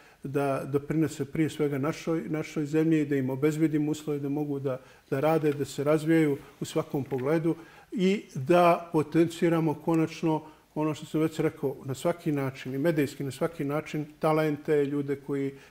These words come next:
koji postižu izvrsne rezultate. Imamo takvih ljudi, a da se manje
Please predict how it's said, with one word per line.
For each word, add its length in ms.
koji 160
postižu 540
izvrsne 340
rezultate. 640
Imamo 300
takvih 400
ljudi, 680
a 180
da 120
se 200
manje 480